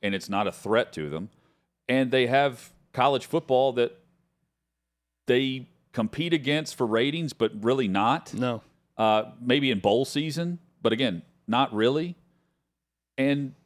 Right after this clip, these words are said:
Speaker 1: they're going to get the top players anyway, regardless of where they're playing.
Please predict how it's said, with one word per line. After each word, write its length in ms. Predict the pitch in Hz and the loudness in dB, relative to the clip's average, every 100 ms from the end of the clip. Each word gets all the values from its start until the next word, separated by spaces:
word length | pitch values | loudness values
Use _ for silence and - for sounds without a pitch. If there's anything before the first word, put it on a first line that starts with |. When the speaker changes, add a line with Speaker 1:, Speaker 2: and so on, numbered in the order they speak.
| _ - | _ 2
Speaker 1:
they're 140 | 151 | 4
going 240 | 117 165 | 4 2
to 60 | 165 | 2
get 140 | 147 | -2
the 60 | 127 | 0
top 280 | 147 143 - | 2 2 2
players 300 | 139 135 123 | 2 2 2
anyway, 280 | 143 135 117 | 0 2 2
regardless 520 | 107 92 117 139 117 | 2 2 4 2 -2
of 80 | 104 | 0
where 120 | 107 | 2
they're 120 | 92 | 0
playing. 520 | - 107 110 73 78 | 0 -2 -2 -4 -10